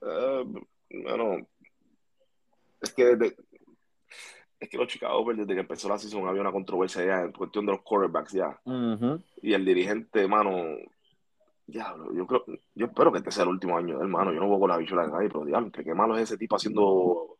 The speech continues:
Speaker 1: haciendo ajustes, mano.
Speaker 2: Horrible, horrible, ¿sabes?
Speaker 1: Horrible,
Speaker 2: Él
Speaker 1: mano.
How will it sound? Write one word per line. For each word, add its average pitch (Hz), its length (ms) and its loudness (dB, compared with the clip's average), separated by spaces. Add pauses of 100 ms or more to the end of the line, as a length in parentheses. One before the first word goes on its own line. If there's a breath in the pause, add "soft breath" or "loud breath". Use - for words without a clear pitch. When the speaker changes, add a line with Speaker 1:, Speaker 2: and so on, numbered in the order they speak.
Speaker 1:
haciendo 113 320 -4
ajustes, - 340 -10
mano. - 160 -16 (460)
Speaker 2:
Horrible, 104 720 8
horrible, 107 500 6
¿sabes? 104 300 8
Speaker 1:
Horrible, 107 80 6
Speaker 2:
Él 107 60 0
Speaker 1:
mano. - 140 4